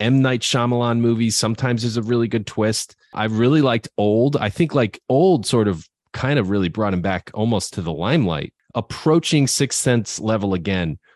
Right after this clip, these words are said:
Seems like he's taking another bigger swing, like, having Dave Bautista in it after the, by the way, he, is this guy not having a great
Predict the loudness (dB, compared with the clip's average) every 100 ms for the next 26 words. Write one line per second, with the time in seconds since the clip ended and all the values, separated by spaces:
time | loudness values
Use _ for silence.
0 | _ _ _ 0 2 2 2 0 -2 0
1 | -2 0 0 2 2 2 0 -2 -4 -2
2 | 0 0 2 2 0 -4 _ -8 -2 2
3 | 2 0 -2 -2 -2 -4 _ -2 2 2
4 | 2 2 0 -4 -4 0 -2 0 -2 0
5 | 0 -2 -6 _ _ _ _ -4 -2 0
6 | 0 2 0 -2 -2 -2 2 0 2 0
7 | -2 -2 -2 -2 -2 -2 -2 -2 -4 -4
8 | -6 -8 -4 -2 -4 -8 -12